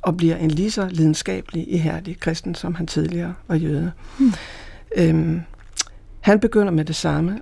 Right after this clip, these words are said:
Speaker 1: og, øh, han har ikke selv mødt Jesus. Øhm,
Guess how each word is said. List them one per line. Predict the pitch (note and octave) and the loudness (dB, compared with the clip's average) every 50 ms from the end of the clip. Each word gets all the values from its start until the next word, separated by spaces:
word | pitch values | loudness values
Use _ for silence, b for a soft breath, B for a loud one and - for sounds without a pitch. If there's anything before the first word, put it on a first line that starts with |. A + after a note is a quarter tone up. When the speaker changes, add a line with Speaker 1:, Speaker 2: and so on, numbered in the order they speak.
| - | -8
Speaker 1:
og, | - F#3 D#3+ D#3+ D#3+ | -8 -6 -6 -4 -4
øh, | D#3 F3 F3+ D#3+ D#3+ F3 E3+ E3 | -6 -6 -6 -6 -6 -8 -8 -4
han | - F#3 F#3+ | 0 2 2
har | G3+ G3 | 2 2
ikke | F3+ - | 0 -4
selv | - F#3 - F#3 | -6 -6 -2 -2
mødt | E3+ D#3+ E3 - | -2 -2 -4 -6
Jesus. | F#3 F3+ - - - G3 - - - - - - - - - - b b b b b b - | -8 -8 -8 -10 -12 -14 -16 -16 -16 -14 -12 -10 -8 -8 -8 -8 b b b b b b -4
Øhm, | G3+ E3+ D3+ D#3 D#3 D#3 E3 | -2 -2 0 0 -2 -2 -4